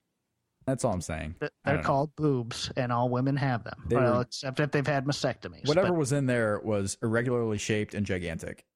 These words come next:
Speaker 2: <laughs> Gee, it was a, it was sweater badgers. I don't know. <laughs> Anyways, <laughs> on to
Speaker 1: You said
Speaker 2: God.
Speaker 1: it, not me.
Speaker 2: I know. I sh-, oh God, what I do for being comic relief. Um,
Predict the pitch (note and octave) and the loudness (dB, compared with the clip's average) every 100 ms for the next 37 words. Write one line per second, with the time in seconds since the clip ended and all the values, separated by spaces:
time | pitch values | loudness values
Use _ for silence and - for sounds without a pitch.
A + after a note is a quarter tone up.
0 | _ - - - - - - - B2+ - | _ -4 0 -2 -4 -8 -6 -4 -6 -2
1 | D3+ G#3 E3+ D3 C3 - D#3 D#3 C3+ _ | 0 2 0 -4 -10 -12 -6 -6 -8 _
2 | - - - - - - G3 F#3 D#3 C#3 | -18 -16 -14 -6 -4 0 2 2 2 -2
3 | _ _ _ _ _ _ - C3 B2+ C3 | _ _ _ _ _ _ -4 -4 -4 -6
4 | B2+ - E3+ F#3+ G#3+ - F#3 - - - | -8 -4 0 0 0 -4 -6 -6 -20 -20
5 | - - - - F#3 A3 A#3+ A3 F#3 E3+ | -20 -16 -14 -12 -2 0 4 4 2 0
6 | G3 F3+ - A3 - - - - _ _ | 0 -2 -2 -2 -2 -4 -12 -20 _ _
7 | - A#2 C3+ C3+ G#2 A2+ A2 G2+ F#2+ F2 | -4 -2 2 2 0 0 0 0 -2 -2
8 | _ - F3+ F#3+ G3 G#3 G#3 G#3+ G#3+ G#3 | _ -4 0 0 0 0 2 2 2 2
9 | G#3 G3+ - G#3 F#3 F#3 F#3 F3+ E3 _ | 0 -2 -6 -10 -10 -8 -8 -8 -10 _
10 | D3+ D#3 E3 E3 D#3+ A#2 D3+ D#3+ F3 E3+ | -12 -8 -6 -6 -8 -12 -20 -18 -10 -6
11 | E3 C3+ D#3+ D#3 - D3 D#3 D3 D#3 D3+ | -6 -4 -4 -4 -6 -2 -2 0 -2 0
12 | D3 D3 C#3+ C3+ - - - - F#3+ G#3+ | -2 0 0 -2 -6 -18 -18 -2 2 4
13 | A3 A3 A3 | 2 0 -4